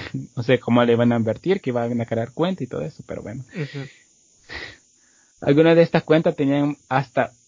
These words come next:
Speaker 1: uno punto millones de seguidores. Uno punto dos millones de seguidores. Como parte de la, de las funciones del nuevo gerente se encontrará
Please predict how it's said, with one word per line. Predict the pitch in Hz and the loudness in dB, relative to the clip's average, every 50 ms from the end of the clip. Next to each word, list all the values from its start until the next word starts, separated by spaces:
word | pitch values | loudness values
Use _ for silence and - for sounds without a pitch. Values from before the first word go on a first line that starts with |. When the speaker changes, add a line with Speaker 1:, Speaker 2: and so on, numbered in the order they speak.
| _ _ _ _ | _ _ _ _
Speaker 1:
uno | 165 170 196 196 190 180 | 0 0 2 0 0 -2
punto | - 175 170 156 156 143 - _ _ _ _ _ _ | -2 -4 -2 -2 -4 -6 -8 _ _ _ _ _ _
millones | 131 135 139 135 117 107 135 165 185 180 170 151 | -2 0 0 0 2 4 4 4 4 2 -2 -4
de | 135 | -6
seguidores. | - - 120 110 110 117 123 120 110 104 104 107 _ _ _ _ _ _ _ _ _ _ _ _ _ _ _ _ _ _ _ _ _ _ _ _ _ _ _ _ _ _ _ _ | -6 -6 -6 -4 -2 -2 -2 -2 -2 -6 -10 -14 _ _ _ _ _ _ _ _ _ _ _ _ _ _ _ _ _ _ _ _ _ _ _ _ _ _ _ _ _ _ _ _
Uno | 139 139 143 143 | -6 -4 -4 -4
punto | 139 - 135 127 123 120 | -4 -4 -4 -2 0 0
dos | 131 127 - | 0 0 0
millones | 131 123 135 139 139 | 0 0 2 0 0
de | 123 123 | 0 -2
seguidores. | - 123 110 113 117 107 113 - | -4 -2 0 0 0 0 -2 -2
Como | - 135 127 117 113 | -2 0 0 2 2
parte | 139 139 - 165 156 | 0 0 2 4 4
de | 156 151 | 4 4
la, | 147 147 135 131 139 139 - | 2 0 -2 -2 -4 -6 -8
de | - 139 - 127 123 120 127 120 | -10 -4 0 0 0 2 0 -2
las | 117 117 113 113 - _ _ _ | -4 -4 -4 -6 -8 _ _ _
funciones | 131 123 113 - - 143 139 135 131 | 0 0 0 2 0 2 2 2 2
del | 135 123 117 | 2 2 2
nuevo | 120 123 131 131 | 2 2 0 2
gerente | - 156 143 139 139 135 - 135 | 2 0 0 0 0 -2 -6 -6
se | - 139 | -4 -2
encontrará | 131 127 123 123 120 - 120 120 104 117 107 113 120 131 143 | -2 0 0 -2 0 0 0 0 2 0 0 0 0 0 0